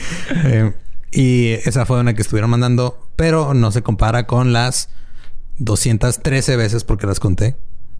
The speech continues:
doscientas trece veces que mandaron el artículo de un contenedor radioactivo en Obregón, Sonora. <laughs> Este no tiene cobalto sesenta, este tiene iridio ciento noventa y dos.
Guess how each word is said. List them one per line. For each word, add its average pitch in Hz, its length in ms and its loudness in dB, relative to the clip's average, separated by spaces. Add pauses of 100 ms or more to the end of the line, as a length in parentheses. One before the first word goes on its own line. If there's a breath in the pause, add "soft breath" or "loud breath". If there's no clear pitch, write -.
(400)
doscientas 107 400 2
trece 110 240 2
veces 107 240 2
que 120 120 2
mandaron 107 420 2
el 104 120 0
artículo 107 540 0
de 113 300 0 (320 soft breath)
un 110 80 0
contenedor 104 500 0
radioactivo 110 540 0
en 107 100 2
Obregón, 90 340 0
Sonora. 156 420 -2
<laughs> - 1200 -4 (540 loud breath)
Este 113 300 0
no 110 100 2
tiene 110 220 2
cobalto 101 380 0
sesenta, 135 340 2
este 117 180 0
tiene 107 420 2
iridio 113 560 4
ciento 113 320 2
noventa 101 280 0
y 98 40 2
dos. - 440 -2